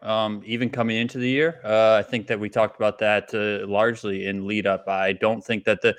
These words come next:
I think the Broncos at home are a totally different team than the Broncos on the road. I think that the Broncos, we're starting to see them come back to earth. Um, those first, what, four or five weeks that they played, they looked sky high. They looked amazing.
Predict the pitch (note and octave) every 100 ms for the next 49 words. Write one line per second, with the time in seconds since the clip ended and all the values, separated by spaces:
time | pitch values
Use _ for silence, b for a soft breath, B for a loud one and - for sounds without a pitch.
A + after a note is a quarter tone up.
0 | B B A2+ D3+ C#3 G#2+ C3 C#3 C3 A#2
1 | A2 B2+ C#3+ A#2 G#2+ - C3 B2+ A#2+ B2
2 | A#2 G2+ B2 A#2+ A2 G2+ A2 G#2+ A2 G#2+
3 | G#2+ G2 G2+ A#2+ G#2+ - G#2+ - G#2 _
4 | _ - G2+ G2+ G#2+ A2+ B2 A#2+ G#2 A2
5 | - A#2 A#2+ A2 - A#2+ A#2+ A#2+ A#2+ b
6 | b b b - B2+ B2+ B2+ G#2+ G#2+ C#3+
7 | - - G#2+ G#2+ G#2+ G2 A2 A2 C3+ A#2
8 | A2+ - G#2 F2+ - G#2+ G#2 A2 G#2 G#2+
9 | A#2+ - A2 A2 G#2+ - A2 B2 G#2+ G#2
10 | G#2 G#2 G2+ - - - G#2+ G#2 G2 F2+
11 | E2 F#2 F#2+ G2+ G2+ G2 G2 G2+ F#2 F2